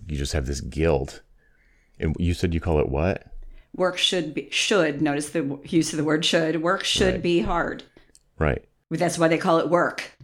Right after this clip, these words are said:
Speaker 2: <laughs>
Speaker 1: Right. Right, but you can make money from something that feels like play.
Speaker 2: Yes.
Speaker 1: S-, but that is, no,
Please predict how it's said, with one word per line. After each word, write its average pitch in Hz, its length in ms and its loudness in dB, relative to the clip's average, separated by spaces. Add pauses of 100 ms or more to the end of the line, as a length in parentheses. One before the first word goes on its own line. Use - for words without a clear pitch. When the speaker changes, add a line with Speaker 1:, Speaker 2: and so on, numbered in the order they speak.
(140)
Speaker 2:
<laughs> - 280 -8
Speaker 1:
Right. 80 280 4 (920)
Right, 139 400 4 (400)
but 95 380 2
you 101 180 2
can 101 200 2
make 98 200 2
money 98 340 4
from 78 400 -4
something 87 420 0
that 73 140 0
feels 110 400 2
like 73 280 -2
play. - 420 -2 (360)
Speaker 2:
Yes. - 640 -10
Speaker 1:
S-, - 80 -18
but - 240 0
that 80 300 2
is, 82 220 -4
no, 80 400 -4